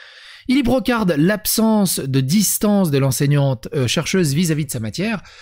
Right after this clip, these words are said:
Après ces diffusions, Thomas Durand, quarante-trois ans, bah, à quoi ça sert de mon-, de... de donner l'âge, au fait, euh, là-dessus ? C'est quand même assez bizarre. Euh, s'est vu refuser l'accès à l'université de Lorraine,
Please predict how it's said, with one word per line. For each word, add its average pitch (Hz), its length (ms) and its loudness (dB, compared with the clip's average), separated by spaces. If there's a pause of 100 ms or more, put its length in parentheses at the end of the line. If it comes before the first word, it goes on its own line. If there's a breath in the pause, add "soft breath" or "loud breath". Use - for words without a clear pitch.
(220 loud breath)
Après - 240 -2
ces 185 100 0
diffusions, 156 400 2
Thomas 143 220 0
Durand, 123 240 0
quarante-trois 139 520 -2
ans, 220 160 2
bah, 185 120 0
à 156 40 0
quoi 247 140 -2
ça 190 120 -2
sert 180 180 -2
de 151 60 -2
mon-, 123 220 -4
de... 123 300 -2
de 117 120 -6
donner 160 220 0
l'âge, 120 200 -2
au 113 60 -4
fait, 120 280 -8
euh, 110 300 -10
là-dessus ? 110 300 -10
C'est - 60 -18
quand 123 120 -6
même 127 80 -4
assez 120 200 -4
bizarre. 110 280 -6 (720 loud breath)
Euh, 143 80 2
s'est 226 160 2
vu 269 80 2
refuser 240 460 2
l'accès 165 300 0
à 135 120 2
l'université 151 480 2
de 135 80 2
Lorraine, 123 540 2